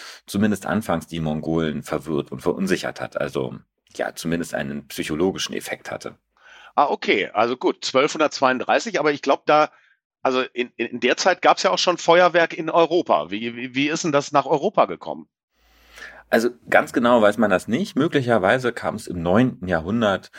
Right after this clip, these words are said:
Speaker 1: über die maritime Seidenstraße nach Europa. Und ja, im Laufe des Mittelalters wurde dann das Feuerwerk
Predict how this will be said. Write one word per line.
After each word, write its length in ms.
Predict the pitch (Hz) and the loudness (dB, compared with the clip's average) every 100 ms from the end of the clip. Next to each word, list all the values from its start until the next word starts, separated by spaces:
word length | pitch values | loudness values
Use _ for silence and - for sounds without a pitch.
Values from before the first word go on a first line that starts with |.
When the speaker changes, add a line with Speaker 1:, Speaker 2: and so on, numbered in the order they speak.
| - - | -20 -4
Speaker 1:
über 180 | 95 | 0
die 80 | 90 | 0
maritime 520 | 85 82 82 - 85 | 0 -2 -4 -10 -10
Seidenstraße 640 | - 76 78 - - 67 - | -4 -4 -4 -8 -12 -14 -14
nach 200 | - - | -14 -10
Europa. 440 | - - - - - _ _ _ - | -10 -10 -12 -18 -20 _ _ _ -4
Und 240 | 90 - | -4 2
ja, 120 | 85 | 2
im 120 | 76 | 2
Laufe 240 | 78 101 107 | 0 0 0
des 140 | 82 | -2
Mittelalters 580 | 110 - 73 98 110 - | 0 4 4 4 0 0
wurde 180 | 101 90 | 0 2
dann 140 | 87 | 0
das 140 | 82 - | -4 -4
Feuerwerk 480 | 80 90 87 - | 0 2 2 0